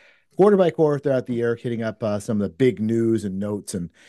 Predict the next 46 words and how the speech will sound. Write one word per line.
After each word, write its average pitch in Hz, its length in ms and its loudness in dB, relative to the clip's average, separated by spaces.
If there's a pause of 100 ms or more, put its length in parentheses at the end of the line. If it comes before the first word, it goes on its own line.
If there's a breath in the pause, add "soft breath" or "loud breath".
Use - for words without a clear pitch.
(360 soft breath)
so 123 180 2
on 107 60 2
and 101 100 0
so 107 160 2
forth 101 340 -2
from, 98 220 -2
uh, 90 160 -4
the 90 140 -2
M 117 140 2
M 110 160 4
A - 20 2
year, 101 300 -2
really 143 280 6
the 92 100 -6
U 95 220 -8
F 90 80 -14
C - 180 -6
year, 80 300 -6 (1000)
'cause 92 180 -4
that 92 160 0
was 82 140 -8
the, 85 180 -4
uh, 82 80 -10
the 82 100 -10
dominant 107 440 0
player 107 400 0 (560 loud breath)
in 165 120 4
the 143 80 0
game 127 240 2
with 107 160 -4
Bellator 110 420 0
essentially 101 440 -6
on, 95 240 -6
uh, 92 180 -8
on 98 140 -2
last 98 340 -4
legs, 107 460 -2
and, 87 320 -4
uh, 85 320 -6
which 92 180 -6
we'll 90 120 -2
talk 92 200 -2
about 95 220 -2
in 98 60 -2
the 85 100 -2
final 165 460 2